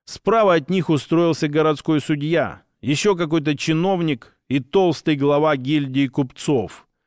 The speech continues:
Человек с неприятным, будто сплющенным лицом и большими залысинами.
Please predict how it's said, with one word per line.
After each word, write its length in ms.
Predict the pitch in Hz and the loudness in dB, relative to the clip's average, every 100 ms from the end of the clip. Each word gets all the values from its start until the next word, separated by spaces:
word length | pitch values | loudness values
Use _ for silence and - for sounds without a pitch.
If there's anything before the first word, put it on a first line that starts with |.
| _ _ _ | _ _ _
Человек 480 | - 156 185 202 170 | -4 0 2 2 0
с 60 | - | -2
неприятным, 920 | 160 139 160 175 190 180 165 151 113 - | -4 -2 -2 0 0 -2 -4 -2 -6 -6
будто 380 | 123 139 160 | -4 -2 -2
сплющенным 720 | 147 - 160 156 - 151 143 | -4 -2 0 0 0 0 0
лицом 600 | 139 143 - 180 170 123 - _ 131 | 0 -2 -2 0 0 -2 -8 _ -6
и 40 | |
большими 540 | 131 143 127 - 160 151 | -2 0 0 0 0 0
залысинами. 920 | 131 151 170 170 - 98 90 82 | 0 2 2 0 -4 -10 -12 -20